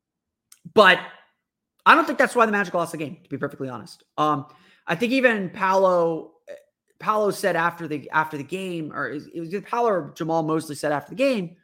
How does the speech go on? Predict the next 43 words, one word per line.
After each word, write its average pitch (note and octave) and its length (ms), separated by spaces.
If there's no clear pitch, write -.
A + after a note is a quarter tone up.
that F3+ 320
because A3+ 800
they G3 120
struggled F#3 580
so F3 280
much E3 260
at E3+ 120
the C#3 80
start D3 380
of A3 80
the A#3 40
game, B3+ 440
that G3 160
it G3 140
caused B3+ 300
them A3 180
to D#3 40
press. - 440
And C3 100
you E3 80
could G3+ 140
see C#4 160
them B3+ 180
pressing F3+ 540
a - 20
little E3 180
bit, E3 160
trying D#3 280
to D#3+ 120
make D#3 360
up - 180
ground. C3+ 460
They, C#3 80
they D3+ 120
were D#3+ 80
down F#3 460
so F#3 400
early, D#3+ 260
so D3 220
quickly. - 400
And, - 180
and B2+ 160
so D3 280